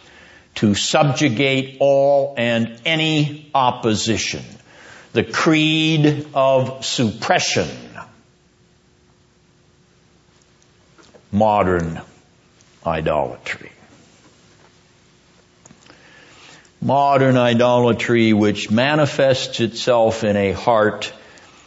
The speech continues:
that does not believe in the triune God, Father, Son, and Holy Ghost.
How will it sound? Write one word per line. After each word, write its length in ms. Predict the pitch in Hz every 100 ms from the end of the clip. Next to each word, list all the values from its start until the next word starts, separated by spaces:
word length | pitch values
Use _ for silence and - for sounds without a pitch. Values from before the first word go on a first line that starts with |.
| _
that 160 | - 87
does 260 | 101 95 98
not 760 | 107 143 151 - - - 104
believe 800 | 104 98 98 87 65 65 67 - 87 _ _ _ _
in 160 | - 90
the 100 | 87
triune 720 | - 104 104 104 101 95 90
God, 680 | 90 90 87 87 85 85 73 - _ _ _ _ _ _
Father, 640 | - 101 98 92 92 87 - - _ _
Son, 680 | - - 95 90 87 87 80 - _ _ _ -
and 420 | 87 87 85 80
Holy 600 | - - 90 85 82 78
Ghost. 840 | 65 - 85 73 62 - - -